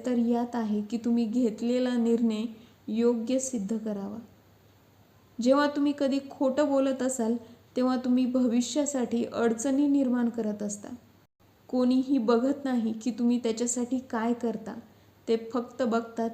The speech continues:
की तुम्ही त्यांच्यासाठी काय करत नाही. तुम्ही तुमच्या आयुष्याची नवीन सुरुवात कधीही कुठल्याही क्षणापासून करू शकता.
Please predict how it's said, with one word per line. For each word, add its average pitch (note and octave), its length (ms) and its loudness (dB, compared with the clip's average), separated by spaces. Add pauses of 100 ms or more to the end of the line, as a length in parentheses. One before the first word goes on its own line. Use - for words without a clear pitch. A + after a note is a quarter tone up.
की A#3 80 -2
तुम्ही A#3 340 0
त्यांच्यासाठी A3+ 680 -2
काय A#3 360 -4 (140)
करत A#3+ 320 0
नाही. G#3 300 -4 (1000)
तुम्ही B3+ 220 6 (120)
तुमच्या C4 400 2
आयुष्याची B3+ 720 0
नवीन A#3+ 420 4
सुरुवात G#3+ 540 -2 (180)
कधीही A#3+ 540 2 (160)
कुठल्याही A#3 520 0
क्षणापासून A#3 840 -2
करू G#3+ 260 -2
शकता. G#3+ 360 -12